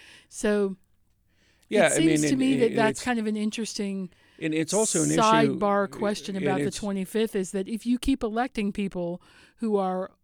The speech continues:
Speaker 1: older or not in particularly good health, and I know sometimes they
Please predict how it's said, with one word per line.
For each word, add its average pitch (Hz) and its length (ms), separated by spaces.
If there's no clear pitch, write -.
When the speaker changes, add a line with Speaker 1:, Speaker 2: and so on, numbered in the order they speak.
Speaker 1:
older 220 460
or 190 220
not 190 260
in 196 140
particularly 190 640
good 175 180
health, 170 580
and 202 140
I 208 80
know 220 160
sometimes 247 540
they 202 280